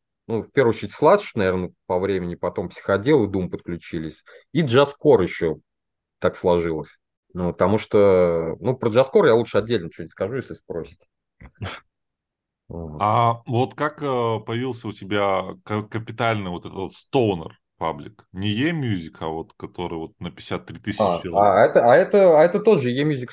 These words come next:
Speaker 1: Stoner паблик, просто без e-music. Убрали из названия. Дело в том, что, я уже забыл, в каком году, в какой-то момент, э, ребята, ну, у нас тут, э,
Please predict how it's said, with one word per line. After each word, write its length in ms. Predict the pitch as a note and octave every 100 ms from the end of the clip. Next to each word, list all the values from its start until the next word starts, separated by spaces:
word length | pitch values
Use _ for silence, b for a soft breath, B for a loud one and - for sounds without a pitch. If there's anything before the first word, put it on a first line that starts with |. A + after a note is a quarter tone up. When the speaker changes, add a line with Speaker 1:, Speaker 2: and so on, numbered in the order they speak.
| -
Speaker 1:
Stoner 200 | C3 B2+
паблик, 340 | G3 G3 C3+
просто 300 | A2+ A#2 -
без 240 | G2+ A#2
e-music. 500 | G#2+ A#2 B2+ G#2 E2 - -
Убрали 440 | E2+ F2+ G#2+ E2+
из 60 | D#2+
названия. 540 | F2 F#2 E2+ D#2 D#2 _ _ _ _ _ _ -
Дело 380 | D2+ F#2+ G#2+ F3
в 40 | F3+
том, 140 | A#3
что, 680 | - E3 D#3 C#3 C3+ B2 G#2+
я 80 | A2+
уже 100 | G2+
забыл, 280 | C3 D#3 B2+
в 40 |
каком 340 | A2 - A2 G2
году, 260 | B2+ G3+
в 40 | A#3
какой-то 280 | - -
момент, 440 | B2 A#2+ F#3 A#3 G#3+
э, 540 | A#2 A2 G2 F2+ F2 E2+
ребята, 600 | G#2 F#3 G#3 C3 G#2 F2+ - _ _ _ A2
ну, 80 |
у 40 | B2
нас 160 | C#3+ -
тут, 220 | A2 -
э, 240 | G2+ F#2+